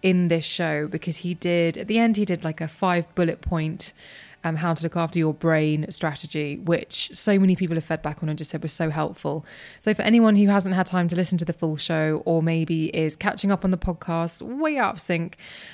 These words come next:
and wants to get a taster, it's only a couple of minutes, and I thought I would put it in here as well, because it's, it's a nice reminder,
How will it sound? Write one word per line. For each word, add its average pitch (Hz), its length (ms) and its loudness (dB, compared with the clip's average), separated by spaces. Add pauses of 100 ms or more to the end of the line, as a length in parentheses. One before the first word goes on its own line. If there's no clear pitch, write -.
(120)
and 180 220 0
wants 175 200 -4
to 180 60 -4
get 170 140 0
a 170 40 -4
taster, 170 680 0 (100)
it's 180 180 -4
only 220 220 6
a 220 60 4
couple 196 260 0
of 160 60 0
minutes, 160 340 -2
and 165 80 0
I 160 120 0
thought 156 520 2
I 160 160 0
would 156 380 0
put 170 120 2
it 160 60 0
in 156 140 -2
here 151 200 -4
as 151 120 -6
well, 151 220 -2
because 160 260 -4
it's, - 240 -8
it's - 140 -6
a 196 40 4
nice 196 340 2
reminder, 156 640 2